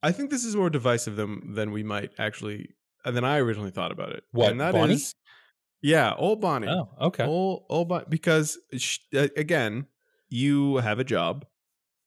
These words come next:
Speaker 2: Yeah.
Speaker 1: And now you're going to not do your job to pursue a different job.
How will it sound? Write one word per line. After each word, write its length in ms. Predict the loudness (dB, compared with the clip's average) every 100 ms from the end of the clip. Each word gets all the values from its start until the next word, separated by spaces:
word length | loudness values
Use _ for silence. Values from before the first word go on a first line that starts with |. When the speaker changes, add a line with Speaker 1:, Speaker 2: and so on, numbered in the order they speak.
| _ _
Speaker 2:
Yeah. 160 | -12 -12 _
Speaker 1:
And 220 | -2 -2 0
now 160 | 0
you're 340 | 0 0 -2 -2
going 380 | -4 -4 -6
to 500 | -8 -6 -4 -4 -6 -12 _ -6
not 260 | -4 -4
do 80 | -4
your 120 | -6
job 400 | -4 -2 -4 -8 -18 -12
to 100 | -10
pursue 340 | -8 -8 -6
a 80 | -6
different 320 | -6 -10 -10
job. 380 | -6 -4 -4